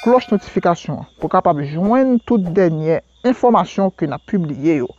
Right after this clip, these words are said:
Ou fè de sti Motivasyon T V konfyans, n ap kontinye travay pou ou.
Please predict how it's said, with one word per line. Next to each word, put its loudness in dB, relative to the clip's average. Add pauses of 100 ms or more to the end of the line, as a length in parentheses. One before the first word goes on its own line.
(480)
Ou -12
fè 0
de -2
sti -12
Motivasyon 0
T 0
V 0
konfyans, 0 (420)
n -4
ap 0
kontinye -2
travay -4
pou -14
ou. -20